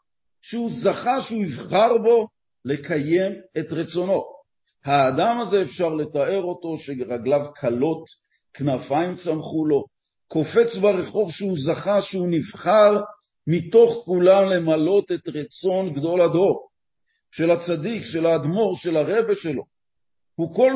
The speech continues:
כולו נמצא בצורה כזאת של רוחני באותו רגע, מנותק לגמרי, כל כולו נמצא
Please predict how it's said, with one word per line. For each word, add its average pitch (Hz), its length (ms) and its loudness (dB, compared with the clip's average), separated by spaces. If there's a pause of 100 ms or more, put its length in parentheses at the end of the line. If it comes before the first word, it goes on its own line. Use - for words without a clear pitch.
כולו 233 340 4
נמצא 202 380 2
בצורה 185 600 -2
כזאת 185 360 -6 (140)
של 160 360 -4 (1080)
רוחני 196 540 2
באותו 196 380 2
רגע, 120 200 -2
מנותק 208 640 0
לגמרי, 170 640 0
כל 220 300 0
כולו 196 320 -2
נמצא 190 500 -2